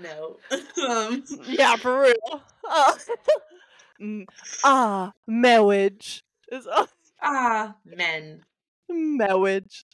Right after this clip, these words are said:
Speaker 2: Oh, okay, well, uh, we
Speaker 1: Marriage.
Speaker 2: love you guys, of course. Um, you know the drill. I'm not gonna say it.
Speaker 1: <laughs>
Speaker 2: I don't
Speaker 1: You
Speaker 2: feel
Speaker 1: know
Speaker 2: like
Speaker 1: the
Speaker 2: saying
Speaker 1: drill.
Speaker 2: it. You know the drill.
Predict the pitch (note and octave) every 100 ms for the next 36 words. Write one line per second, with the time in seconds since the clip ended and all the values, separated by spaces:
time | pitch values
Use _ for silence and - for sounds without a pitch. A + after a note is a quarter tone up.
0 | _ _ _ - C4+ C4+ B3+ A#3+ A#3+ G#3
1 | G3+ G#3+ - C#4+ C4 A#3 F#3 C#4+ C4+ C4
2 | D#4 C#4 B3+ A3+ A3+ A3 - A#3+ C4+ G#3+
3 | A3+ - - A3+ A#3 G#3+ F#3+ F#3+ A3 -
4 | _ _ _ _ _ _ _ _ _ _
5 | _ _ G3 B3+ A3 G3+ D#3 C3+ E3+ _
6 | _ _ _ - C#4+ C#4 C4+ C4+ D#4+ C#4
7 | A#3+ C#4+ C#4+ D#4+ F4 D4+ C#4+ - - -
8 | G3+ F3+ D3+ - _ _ _ _ _ _
9 | C4+ G4 D#4 A3+ F3 E3 B2 D#2+ F#3